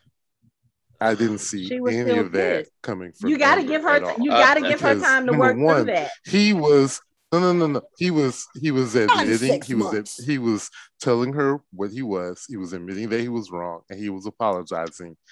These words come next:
Speaker 1: And she still raked him over the coals.
Speaker 4: She shouldn't have done
Speaker 1: And I
Speaker 4: that.
Speaker 1: still also think it was unfair for her to sit here knowing that he's lying to her, to allow him to continue to lie to her,
Speaker 4: Mm.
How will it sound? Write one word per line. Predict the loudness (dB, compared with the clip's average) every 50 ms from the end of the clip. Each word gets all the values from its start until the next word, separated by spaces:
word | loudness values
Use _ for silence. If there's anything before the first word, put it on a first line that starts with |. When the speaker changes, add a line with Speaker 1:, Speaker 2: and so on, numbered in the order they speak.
| -20 -20 _ _ _ -10
Speaker 1:
And | -8 -6 -4 -4 -6 -6 -8 -10 -12 -12
she | -10 -8 -8
still | -8 -8 -6 -4 -2 -2 -2 -4
raked | -6 -8 -10 -10 _
him | -16 -14
over | -14 -14 -14
the | -16 -18
coals. | -14 -12 -12 -12 -12 -14 -12 -8
Speaker 4:
She | -6 -4
shouldn't | -4 -4 -4 -4 -6
have | -4 -4
done | -2 0
Speaker 1:
And | 0
I | 0 -2
Speaker 4:
that. | -2 -4
Speaker 1:
still | -8 -8 -2 2 4 4 4 4
also | 4 4 4 4 4 2 0 -2 -2
think | -2 -4 -6 -6 -6 -8 -8
it | -6
was | -6 -6 -8 -10
unfair | -10 -10 -12 -12 -14 -10 -4 -2 0 2 2 0
for | -2 -4 -6 -8 -6
her | -6 -6 -6 -6 -8 -10 _ -20 -20 -20 -20 _ _ -8
to | -8 -8
sit | -4 -2 0 0 0 0
here | -2 -2 -2 -2 -2 -4 -6
knowing | -6 -2 0 2 2 2 2 2 2
that | 0 0 -2
he's | -2 -6 -8 -8 -4
lying | -4 -2 -2 -2 -4 -4 -8
to | -8
her, | -8 -10 -10 -10 -10 -10
to | -8 -8 -8
allow | -8 -8 -4 -2 -2 -2 -2
him | -4 -6 -10 -12 -14 -18 _ _ _ _ _ -12
to | -10 -10 -10
continue | -8 -10 -14 -14 -14 -12 -8 -6 -4 -4 -2 -4 -4
to | -6 -6 -6
lie | -4 -4 -4 -4
to | -4 -8 -8
her, | -8 -8 -8 -8 -8
Speaker 4:
Mm. | -10